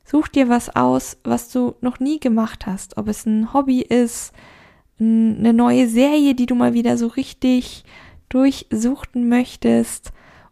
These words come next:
oder eine Aktivität, keine Ahnung, du warst noch nie Go-Kart fahren, du hast noch nie Tennis gespielt.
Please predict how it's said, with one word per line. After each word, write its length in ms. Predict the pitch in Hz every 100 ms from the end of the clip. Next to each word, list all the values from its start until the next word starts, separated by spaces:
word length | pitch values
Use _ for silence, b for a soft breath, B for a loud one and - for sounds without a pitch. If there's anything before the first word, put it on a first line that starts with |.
| _
oder 240 | 233 233
eine 240 | 233 220 -
Aktivität, 960 | 226 - 240 220 220 - 269 269 -
keine 280 | - 220 226
Ahnung, 300 | 254 254 240
du 120 | 220
warst 260 | 233 233 -
noch 140 | 214
nie 160 | 233 233
Go-Kart 480 | 254 262 - 247 -
fahren, 400 | - 240 240 233
du 100 | 208
hast 220 | 214 -
noch 120 | 226
nie 140 | 240
Tennis 400 | 240 - 262 262
gespielt. 720 | - 247 - 247 247 247 254